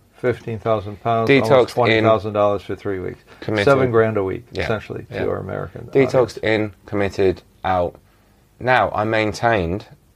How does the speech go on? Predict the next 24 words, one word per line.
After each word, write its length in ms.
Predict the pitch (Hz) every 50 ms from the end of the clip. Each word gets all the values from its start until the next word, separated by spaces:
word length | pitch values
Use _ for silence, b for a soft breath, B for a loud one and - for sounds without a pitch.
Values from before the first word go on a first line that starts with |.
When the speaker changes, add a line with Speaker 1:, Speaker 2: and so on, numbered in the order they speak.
| _
Speaker 2:
sobriety 560 | - - - 98 87 - 95 90 87 - - 90
there 440 | 87 104 98 87 78 78 92 113 - _ _ _ -
Speaker 1:
Right. 260 | - 110 107 104 101 - _ _ _ _ _
Speaker 2:
for 180 | - - 92 90
longer. 400 | 95 107 113 101 82 71 69 - - _ _ - _ _ -
Speaker 1:
Okay. 340 | - - 90 90 107 101 101 -
Speaker 2:
I, 60 | 92
I 20 | 92
stuck 240 | 90 - - 101 -
with 140 | 76 90
the 40 | 87
meetings. 480 | 90 90 92 92 - 101 98 95 90 92
I 120 | - -
stuck. 320 | 85 - - - 87 82 -
I 60 | -
Speaker 1:
All 60 | 92
Speaker 2:
got 80 | 92 95
a 40 | 92 87
Speaker 1:
right. 80 | 85
Speaker 2:
sponsor. 240 | - - 95 95 107
Speaker 1:
So, 880 | 120 120 120 120 120 120 120 120 120 120 120 120 120 120 120 120 120 120
somewhat 480 | 117 - - - 143 139 135 127 123 120
improving 480 | 117 113 110 - 123 120 110 113 110 107
results 680 | 101 101 101 92 104 110 107 120 135 139 - - -